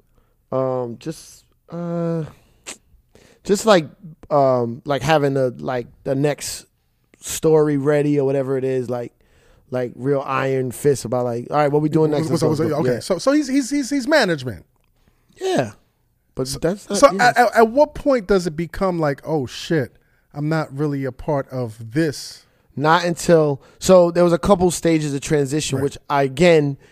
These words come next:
Speaker 1: didn't mind at the time. 'Cause, yo, I don't, I didn't like being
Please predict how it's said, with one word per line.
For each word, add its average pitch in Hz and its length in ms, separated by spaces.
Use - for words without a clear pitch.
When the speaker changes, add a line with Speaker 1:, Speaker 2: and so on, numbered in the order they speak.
Speaker 1:
didn't 170 380
mind 139 800
at 143 120
the 139 80
time. 160 260
'Cause, 196 160
yo, 202 200
I 196 100
don't, 233 420
I 180 120
didn't 254 240
like 214 280
being 156 540